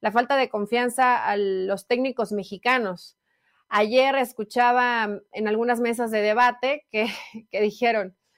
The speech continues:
"Podríamos dar veinte nombres." Y yo me quedé pensando, ¿en serio podríamos dar veinte nombres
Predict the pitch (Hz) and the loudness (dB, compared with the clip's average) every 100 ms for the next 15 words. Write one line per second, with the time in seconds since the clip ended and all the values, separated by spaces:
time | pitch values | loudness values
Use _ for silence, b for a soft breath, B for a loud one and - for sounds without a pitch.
0 | b b b b - 247 294 330 285 311 | b b b b 2 4 4 2 2 4
1 | 320 330 311 294 277 311 277 240 226 - | 4 2 0 0 0 0 0 0 -2 -16
2 | _ _ _ _ _ _ - 214 226 220 | _ _ _ _ _ _ -4 0 0 2
3 | 208 202 208 196 208 196 175 220 180 190 | 0 0 0 0 0 0 -4 -8 -6 -2
4 | 226 269 196 196 220 220 214 220 233 220 | 0 0 -2 -2 -2 0 0 0 -2 -4
5 | 196 202 359 466 - | -4 -2 0 -2 -4